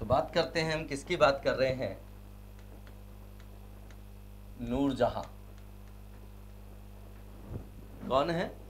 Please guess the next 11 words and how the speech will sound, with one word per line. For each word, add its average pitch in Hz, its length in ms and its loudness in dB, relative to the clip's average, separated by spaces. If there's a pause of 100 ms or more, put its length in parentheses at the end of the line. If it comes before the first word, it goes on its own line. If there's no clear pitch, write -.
(160)
नूरजहां। 123 580 2 (520)
तो 139 60 -4
बात 180 260 10
करते 156 300 8
हैं 165 100 8
सबसे 151 300 2
पहले 123 320 8 (420)
नूरजहां 139 600 4
का 117 180 8 (420)
मूल 143 420 2
नाम 110 360 6